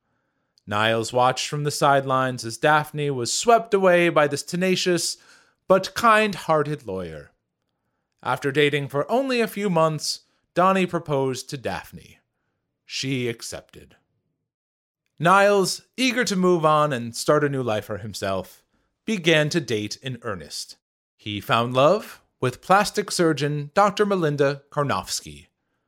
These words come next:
She was a germaphobe, was on the museum board, and most importantly,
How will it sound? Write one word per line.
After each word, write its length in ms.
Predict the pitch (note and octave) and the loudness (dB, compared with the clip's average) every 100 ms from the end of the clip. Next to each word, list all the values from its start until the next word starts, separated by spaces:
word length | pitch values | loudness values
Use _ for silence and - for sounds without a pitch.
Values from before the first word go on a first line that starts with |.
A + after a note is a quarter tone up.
| _ _ _ | _ _ _
She 180 | - A2+ | -10 -8
was 160 | F#2 F#2 | -6 -8
a 40 | |
germaphobe, 840 | F#2 A2+ C3 C3 D#3 F3 F#3+ F3+ - _ _ - | -4 -2 -2 2 2 2 -2 -8 -18 _ _ -6
was 120 | A#2+ | 0
on 200 | A#2+ A2+ | 0 0
the 80 | G#2+ | -4
museum 500 | G#2 G#2 C#3+ D3+ D3 | -6 -2 0 0 2
board, 380 | D3 D#3 D3+ D3 | 4 4 2 0
and 200 | A#2+ A#2 | -8 -6
most 360 | C#3+ C#4+ E4 - | 0 2 0 -2
importantly, 880 | A3+ F3+ F#3+ D3 B2 C3 B2+ B2 | -2 0 0 0 -6 -4 -2 -4